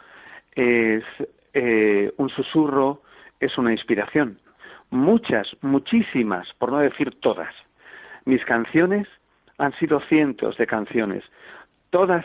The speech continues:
ellas, eh, están, eh, nacidas de una inspiración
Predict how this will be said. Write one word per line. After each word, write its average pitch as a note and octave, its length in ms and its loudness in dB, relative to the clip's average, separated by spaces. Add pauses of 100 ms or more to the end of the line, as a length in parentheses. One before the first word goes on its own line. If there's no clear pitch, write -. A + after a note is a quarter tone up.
ellas, F3 340 2 (680)
eh, A#2 480 2
están, D3 720 -2 (460)
eh, C#3+ 260 -2
nacidas C#3 680 0 (120)
de B2 400 0
una C#3 200 2
inspiración B2 840 -2